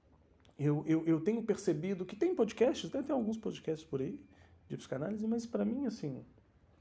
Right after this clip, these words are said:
não é acessível, né? Traz um discurso muito, é, romantizado, né? Assim,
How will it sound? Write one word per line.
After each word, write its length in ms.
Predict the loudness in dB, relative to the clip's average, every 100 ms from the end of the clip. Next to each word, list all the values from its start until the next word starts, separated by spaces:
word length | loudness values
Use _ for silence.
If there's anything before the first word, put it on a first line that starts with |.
| -20 -20 -20 -16 -6
não 320 | 0 2 4
é 60 | 2
acessível, 520 | 0 -4 -4 -6 -10 -14 -8
né? 160 | -6 -6 -8 -20 _ -20 _
Traz 300 | 8 10 10
um 100 | 6
discurso 800 | 2 0 -2 -2 -2 0 0 0
muito, 800 | -2 0 6 8 8 8 6 6 -2 -16 -20 -20 -20 -18 -10
é, 260 | -8 -8 -6
romantizado, 1300 | 2 2 4 2 0 -4 -6 -2 -2 -2 -4 -4 -8
né? 160 | -8
Assim, 260 | -12 -14